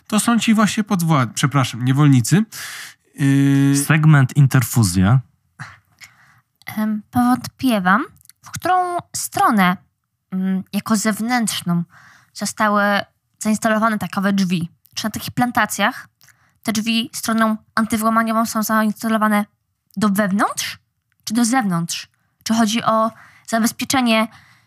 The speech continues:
Speaker 3: inwestycji, jaką są niewolnicy, czy też o zabezpieczenie tego, ażeby niewolnicy nie przestali być niewolnikami?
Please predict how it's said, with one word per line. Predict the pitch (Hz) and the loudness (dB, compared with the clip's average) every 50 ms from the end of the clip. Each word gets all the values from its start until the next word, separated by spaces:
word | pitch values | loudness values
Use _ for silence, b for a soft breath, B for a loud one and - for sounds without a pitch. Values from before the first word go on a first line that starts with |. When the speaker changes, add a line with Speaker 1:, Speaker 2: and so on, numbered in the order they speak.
| b b - | b b -2
Speaker 3:
inwestycji, | 226 233 226 254 262 - - 240 - - | 2 2 2 2 0 -2 -6 -8 -6 -4
jaką | 220 220 - 220 | -2 -2 0 0
są | 220 - 226 | 0 0 0
niewolnicy, | 220 214 214 208 214 208 196 196 190 - - - 587 - - _ _ _ _ _ _ _ _ | 0 2 0 0 0 0 0 0 0 -2 -4 -6 -8 -10 -14 _ _ _ _ _ _ _ _
czy | - - | -12 -8
też | - 240 - - - | -6 -6 -6 -4 -4
o | 226 | -2
zabezpieczenie | 247 240 220 240 - - 254 - - 247 233 233 240 240 254 - _ _ | -2 -2 -2 -2 -4 -6 -6 -2 0 0 2 2 2 0 -2 -4 _ _
tego, | - 247 226 247 - | -6 -2 0 0 0
ażeby | 233 220 240 220 208 240 | 0 0 0 0 0 0
niewolnicy | 220 240 220 233 233 240 233 - - 220 _ _ _ _ _ - | 0 -2 0 0 0 0 0 -2 -8 -10 _ _ _ _ _ -10
nie | 214 233 | -8 -6
przestali | - - 233 - - 269 277 240 202 | -6 -6 -6 -4 -2 -2 0 0 0
być | 180 180 - - - - | -2 -4 -6 -6 -10 -8
niewolnikami? | 180 180 190 190 190 185 180 - - 175 175 175 185 - | -8 -4 -2 -2 -2 -2 -2 0 0 0 0 0 -4 -8